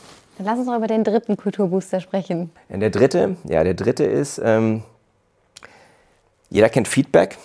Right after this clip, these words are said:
Speaker 2: aber die wenigsten kennen Feed Forward.
Speaker 1: Mhm.
Speaker 2: Und Feed Forward heißt, ich gehe, nehme ich mal an, ich bin Geschäftsführer von dieser Steuerberatung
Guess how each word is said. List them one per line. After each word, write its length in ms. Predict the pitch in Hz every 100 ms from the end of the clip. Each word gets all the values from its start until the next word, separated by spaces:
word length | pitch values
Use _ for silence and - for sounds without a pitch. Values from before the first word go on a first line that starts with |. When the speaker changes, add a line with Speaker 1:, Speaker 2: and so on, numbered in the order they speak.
| - - _ _ _ _
Speaker 2:
aber 140 | - 98
die 100 | 95
wenigsten 280 | 107 110
kennen 180 | - 104
Feed 240 | - 107 -
Forward. 520 | - 98 71 57 - _ _ _ _
Speaker 1:
Mhm. 320 | 180 175 180 214 _
Speaker 2:
Und 140 | -
Feed 180 | - 117
Forward 380 | - 107 139 -
heißt, 420 | 123 135 147 - _ _ _ _ _
ich 200 | - -
gehe, 280 | 120 123 - - - - -
nehme 260 | - 117 139
ich 80 |
mal 80 | 120
an, 80 | 95
ich 120 | 110
bin 140 | 104 107
Geschäftsführer 640 | 98 110 123 - 127 117
von 160 | 120 110
dieser 180 | 107
Steuerberatung 800 | 104 110 110 107 101 101 110 107